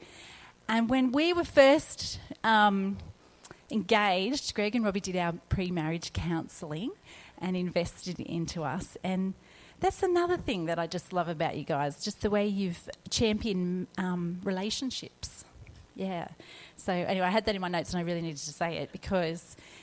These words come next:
um, yeah, just, um, it's very, isn't that good, Granny? Yeah, 'cause we've come,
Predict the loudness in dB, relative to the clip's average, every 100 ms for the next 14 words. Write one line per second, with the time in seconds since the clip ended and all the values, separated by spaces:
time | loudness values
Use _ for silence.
0 | -20 -10 -4 -2 -2 -4 -8 -12 -20 -20
1 | _ -20 -18 -16 -8 -2 0 2 2 0
2 | -4 -8 -6 -6 -6 -8 -6 -4 -4 -4
3 | -8 -16 -20 -20 -20 -4 -2 2 2 4
4 | 4 4 2 -2 -2 -2 -4 -4 0 2
5 | 2 -2 -4 -2 -2 -4 -10 -16 -20 -4
6 | -2 2 2 2